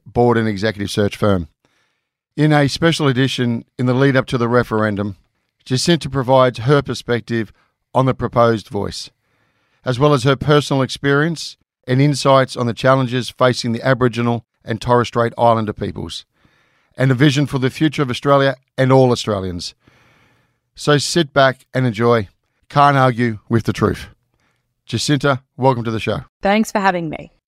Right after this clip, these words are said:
Speaker 1: As a first-time senator, taking a lead in one of the nation's, I guess, most important decisions in its history, Jacinta, what have you learned about leadership?
Speaker 2: Leadership,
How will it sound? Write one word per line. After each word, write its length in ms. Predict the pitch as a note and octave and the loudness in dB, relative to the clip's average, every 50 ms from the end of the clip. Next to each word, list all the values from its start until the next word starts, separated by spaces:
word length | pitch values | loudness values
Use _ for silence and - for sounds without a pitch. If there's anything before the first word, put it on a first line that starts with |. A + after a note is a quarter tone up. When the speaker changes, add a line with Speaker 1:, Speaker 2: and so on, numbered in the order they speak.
| _ - | _ -4
Speaker 1:
As 120 | D#3 C3+ | -2 0
a 60 | D3+ | 0
first-time 520 | C3+ - G3+ A3 A3 - - G3 G3 F3+ C#3+ | 2 4 4 4 4 4 4 4 4 4 2
senator, 380 | - F3+ F#3 G3 G#3+ G3 G#3+ | 2 0 0 0 0 -2 -2
taking 460 | F#3 - - A#2+ E3 G#3 F3 D#3 E3 D#3+ | -4 -4 -4 -2 -2 0 0 0 0 0
a 60 | D#3+ | 2
lead 180 | D#3+ E3 D#3+ | 2 0 0
in 80 | C#3+ D3 | 0 0
one 100 | D3+ D3+ | 0 2
of 60 | D3 | 2
the 60 | C#3+ | 2
nation's, 580 | C#3 C#3+ D#3 D#3 C#3+ - D#3 C#3+ C#3 A#2+ - - - _ _ _ _ _ _ _ | 2 2 2 2 0 0 0 0 0 0 -2 -8 -14 _ _ _ _ _ _ _
I 120 | - C#3+ D3+ | -4 -2 -2
guess, 180 | E3+ D3 - | 0 -2 0
most 240 | D#3 E3 F#3 E3+ - | 2 2 2 2 0
important 320 | C#3+ A2 C#3 D#3 E3 C#3 B2+ | -4 -2 0 0 0 0 -2
decisions 600 | A#2 - - D3+ B2+ B2+ C3+ B2+ A2+ G2+ - - _ _ _ _ _ _ _ _ | -4 -4 -2 -2 0 0 0 -2 -2 -4 -10 -16 _ _ _ _ _ _ _ _
in 140 | _ D3 C#3 | _ -2 -2
its 100 | B2+ - | 0 2
history, 480 | - F#3 F#3+ - - A#2+ A#2+ C3+ D#3 - _ _ _ _ _ _ _ _ _ _ _ _ _ _ _ _ _ _ _ _ _ _ _ _ _ _ - | 2 2 2 4 0 0 0 -2 -4 -6 _ _ _ _ _ _ _ _ _ _ _ _ _ _ _ _ _ _ _ _ _ _ _ _ _ _ -6
Jacinta, 280 | E3 - G#3+ G#3 G#3 | -4 -2 2 2 2
what 200 | G3 F#3+ A3+ A#3+ | 2 2 2 2
have 100 | A#3 F3+ | 2 2
you 160 | D#3 E3 F#3+ | 2 2 2
learned 220 | F#3 F3 D#3+ C3+ B2+ | 4 4 2 2 2
about 260 | A#2 A#2 B2 A#2+ - | 0 0 -2 -2 -2
leadership? 500 | B2 B2 A#2 G#2 G2+ - G#2+ G#2 - - _ _ _ _ _ _ _ _ _ _ _ _ _ _ _ _ _ _ _ | -2 -2 -2 -2 -2 -2 -2 -4 -4 -6 _ _ _ _ _ _ _ _ _ _ _ _ _ _ _ _ _ _ _
Speaker 2:
Leadership, 540 | A#3 A#3 C4 C#4+ D4 - - C4 A#3+ - | 2 2 2 2 2 0 -2 -4 -4 -4